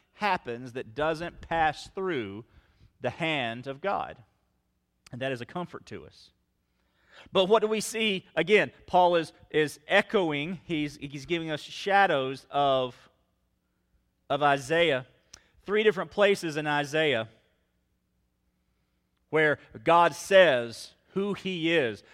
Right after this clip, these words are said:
Verses, uh, verse four, chapter forty-five, verse five, "I am the Lord, and there is no other. There is no God but me." Forty-five six,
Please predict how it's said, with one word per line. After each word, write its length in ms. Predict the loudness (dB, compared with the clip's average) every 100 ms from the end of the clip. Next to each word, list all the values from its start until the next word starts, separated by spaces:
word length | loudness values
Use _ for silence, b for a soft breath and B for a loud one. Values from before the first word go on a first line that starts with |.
| b 0
Verses, 520 | 0 0 -6 -8 -4
uh, 300 | 0 2 0
verse 200 | -2 -6
four, 220 | -4 -4
chapter 240 | -2 -4 -2
forty-five, 580 | -2 -2 0 2 2
verse 220 | 0 -6 0
five, 380 | 4 4 4 0
"I 220 | 0 2 2
am 140 | 0
the 80 | -4
Lord, 480 | 0 0 2 -2 -8 b b
and 120 | -4
there 140 | -2 -2
is 180 | -4 -6
no 340 | 0 0 4
other. 340 | 2 2 -2
There 260 | -2 -2 0
is 200 | -2 -4
no 540 | -4 2 2 0 -4 b b -4
God 540 | 2 4 6 4 0
but 160 | -6 -6
me." 440 | -6 -6 -8 -14 _ _ _ _ _ _ _ _ _ _ _ _ _
Forty-five 640 | 2 2 2 4 4 2
six, 480 | 2 2 2 -2